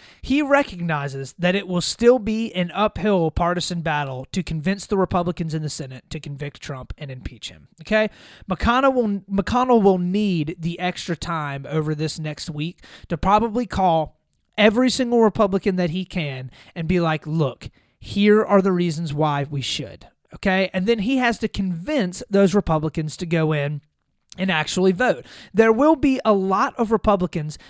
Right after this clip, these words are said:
that are terrified for voting to impeach Donald Trump because they're, they will be worried that it will help or hurt, I should say, their reelection chances in the midterms or in twenty twenty-four.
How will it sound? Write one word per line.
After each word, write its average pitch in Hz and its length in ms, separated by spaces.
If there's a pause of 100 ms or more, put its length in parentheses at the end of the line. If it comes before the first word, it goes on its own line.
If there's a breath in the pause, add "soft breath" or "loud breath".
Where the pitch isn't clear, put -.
that 180 140
are 170 180
terrified 185 840
for 185 140
voting 190 420
to 196 160
impeach 180 460
Donald 151 320
Trump 254 340
because 180 300
they're, 175 280
they 190 140
will 220 140
be 190 120
worried 185 360
that 170 100
it 170 80
will 156 160
help 226 380 (280 loud breath)
or 202 140
hurt, 180 540
I 170 160
should - 240
say, 156 240 (280 loud breath)
their 190 240
reelection 190 640
chances 151 520
in 156 180
the 147 80
midterms 214 680
or 202 300
in 175 220
twenty 151 260
twenty-four. 156 640